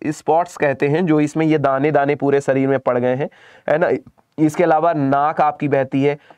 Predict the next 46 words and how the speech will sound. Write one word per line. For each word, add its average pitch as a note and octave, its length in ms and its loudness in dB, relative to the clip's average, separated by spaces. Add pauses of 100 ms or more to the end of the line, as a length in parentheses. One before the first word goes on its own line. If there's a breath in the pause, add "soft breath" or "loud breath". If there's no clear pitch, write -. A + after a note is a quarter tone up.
(100)
कंजंक्टिवाइटिस D3+ 960 0
यानी D3+ 340 0
आंख D3 340 -2
का E3+ 160 0
रेड D3+ 280 0
हो C#3+ 140 0
जाना, C#3 280 0
लाल C#3+ 320 2
कलर D3 260 0
की C#3+ 140 -2
आई, C3+ 300 0 (140)
है C#3+ 80 -2
ना, E3+ 80 0
आंखों D3 460 -2
के D#3+ 80 -2
अंदर D#3 320 0 (340 soft breath)
लाल C#3+ 440 2
हो D3+ 140 0
जाना C#3+ 240 0
आंखों C#3 320 -4
का, C3 220 -4 (100)
रेड C#3+ 280 2
आई, C#3+ 140 0
कंजंक्टिवाइटिस, C#3 880 -2 (320 loud breath)
नाक C#3 320 -2
बहती C#3 360 -2
है, C3 140 0
है C#3+ 100 0
ना, F#3+ 120 0 (460 soft breath)
ये D#3 200 0
सारी D#3 260 0
चीज़ें D3 320 0
आपको C#3 400 -2
रहती C#3 320 -4
हैं D#3 80 -2
मीजल C3 420 -4
में, A#2+ 140 -8
खसरा C#3 420 -4
में, A#2+ 140 -8 (220)
है C#3+ 60 -4
ना। F#3+ 80 -2
तो F#3 120 -4
ये F3 200 0
होता D3+ 300 -2
किससे F3 340 -6
है? G#3 120 -6